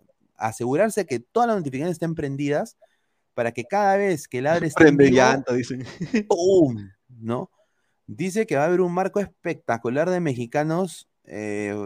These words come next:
Speaker 1: y, y bueno, y van a ver también la blanquirroja, quiero decir, el banderazo va a ser en Pomona, California, voy a tener que manejar ahí, estoy justamente ahorita rentando un automóvil,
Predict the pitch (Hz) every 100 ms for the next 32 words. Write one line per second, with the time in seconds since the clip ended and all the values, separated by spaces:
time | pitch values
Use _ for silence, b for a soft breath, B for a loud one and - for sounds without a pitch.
0 | 95 73 - - 90 120 113 110 107 -
1 | 113 110 131 110 95 101 110 120 160 185
2 | 175 185 175 147 165 196 185 139 123 113
3 | 113 117 175 170 - 139 - - _ -
4 | 127 113 - 127 139 _ _ _ _ _
5 | _ _ - 110 110 113 123 156 156 139
6 | 147 151 139 113 131 143 120 117 127 190
7 | _ _ - 101 98 - 117 107 107 110
8 | - _ - - 104 107 - 104 - 110
9 | 95 95 - 107 104 107 110 - - _
10 | 113 110 120 - 110 110 104 107 113 117
11 | 95 92 92 104 104 107 101 - 90 90
12 | 87 95